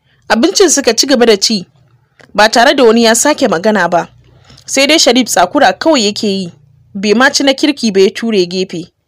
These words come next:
Haka Khalil ya biya kuɗin suka sake komawa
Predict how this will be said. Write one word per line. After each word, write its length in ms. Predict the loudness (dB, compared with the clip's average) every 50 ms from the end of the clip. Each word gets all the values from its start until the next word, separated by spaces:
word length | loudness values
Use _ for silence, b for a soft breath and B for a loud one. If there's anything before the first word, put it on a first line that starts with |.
| _ _ _ _ _ _ _ _ _
Haka 240 | -6 -4 -2 -2 -2
Khalil 300 | 0 0 0 2 2 2
ya 100 | 2 2
biya 260 | 2 2 2 2 2 2
kuɗin 260 | 0 -2 -2 -2 -2
suka 220 | -2 -4 -4 -4
sake 320 | -2 0 0 0 0 0 -2
komawa 340 | 0 0 0 0 0 0